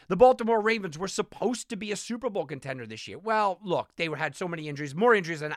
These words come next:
I've ever seen any team ever have. Uh, at the end of the year, they didn't even have their star quarterback. Um, and you look at them and you go, "Okay, they, they weren't what we th-, assumed they were." The Cleveland Browns were everyone's favorite darling to go to the Super Bowl.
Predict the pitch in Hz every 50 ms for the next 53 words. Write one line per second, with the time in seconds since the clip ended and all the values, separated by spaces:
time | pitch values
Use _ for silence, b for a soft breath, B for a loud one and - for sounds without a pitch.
0 | - 160 160 147 - _ - 196 180 190 165 - 175 165 165 - 156 160 180 175
1 | 147 - 165 156 151 151 _ _ 165 196 196 175 147 120 117 113 104 104 117 B
2 | B B B B B B B - 143 143 - 156 151 151 170 175 170 160 151 151
3 | 160 165 151 147 143 156 165 170 160 147 139 147 147 131 135 127 117 110 113 -
4 | _ _ 139 - - - 175 175 170 156 - - - 170 175 185 160 151 120 117
5 | 101 98 117 - B B B B B B B - 156 139 139 135 - _ - 170
6 | 180 185 180 180 190 190 190 202 190 - 196 - 190 180 175 175 170 170 175 190
7 | 196 - 185 180 175 180 190 190 - _ 196 190 180 170 160 147 - - 139 123
8 | 131 127 113 - _ - 139 123 - _ - 123 - - - 151 143 135 131 123
9 | 117 120 139 120 - B B B B B - 202 - 214 254 262 233 240 262 226
10 | 175 196 208 233 254 269 262 226 170 135 117 - _ _ _ _ _ _ _ _
11 | 147 185 220 220 240 240 233 214 151 139 - 214 226 214 214 185 143 110 - 151
12 | 160 202 233 220 214 208 196 180 185 185 196 190 180 175 143 202 226 214 226 196
13 | 165 139 139 135 b